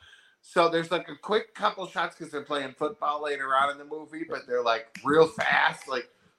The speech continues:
they don't, they're not trying to show his chest, right? They're, all the young guys, like, they're showing the buff guys.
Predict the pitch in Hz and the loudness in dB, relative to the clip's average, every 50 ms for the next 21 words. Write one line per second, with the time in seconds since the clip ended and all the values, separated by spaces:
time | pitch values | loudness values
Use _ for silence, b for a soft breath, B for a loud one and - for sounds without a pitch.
0 | _ _ - 170 170 170 160 151 139 135 131 - _ 151 151 147 151 147 139 120 | _ _ -6 -4 -4 -2 -2 -2 -2 -4 -8 -10 _ -2 -2 0 0 0 -2 -2
1 | - 131 123 113 110 110 104 - - 110 107 107 110 107 - - 117 101 104 110 | -2 -4 -2 -2 -2 -4 -6 -4 -2 0 2 2 2 0 -2 -2 2 2 2 2
2 | - - - 120 127 131 135 135 139 151 - 160 165 175 170 170 151 147 160 165 | 0 4 6 6 6 8 8 6 6 8 10 10 10 10 10 6 2 2 2 2
3 | 165 165 156 151 143 135 131 117 - 131 127 120 - 131 131 131 - - 170 156 | 2 0 0 0 0 0 -4 -6 -8 -10 -10 -8 -10 -12 -14 -14 -10 -8 -8 -6
4 | 151 147 151 147 - - 151 156 156 - - - - 151 147 143 139 135 135 135 | -6 -4 -4 -4 -2 2 4 4 4 4 0 -2 -2 0 0 2 0 0 -2 -4
5 | - - - | -6 -12 -18